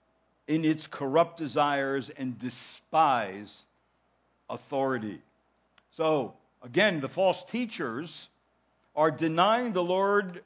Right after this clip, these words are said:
God, their creator, who made them, and as creator, he owns them. See, false teachers claim to be part of the household of God,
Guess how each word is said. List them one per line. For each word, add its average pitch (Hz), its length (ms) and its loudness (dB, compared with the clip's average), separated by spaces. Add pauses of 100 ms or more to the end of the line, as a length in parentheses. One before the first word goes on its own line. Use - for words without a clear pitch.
(120)
God, 180 360 4
their 180 160 2
creator, 185 540 0
who 170 160 -2
made 208 440 0
them, 139 440 -4 (1400)
and 143 140 -2
as 156 220 4
creator, 165 480 2
he 151 300 -4
owns 220 440 0
them. 117 320 -2 (480)
See, 139 120 -2
false 175 320 2
teachers 147 440 -8
claim 165 340 -4
to 139 40 -2
be 131 100 -2
part 151 260 0
of 139 80 -4
the 131 60 -4
household 143 460 -2
of 113 140 -8
God, 160 300 2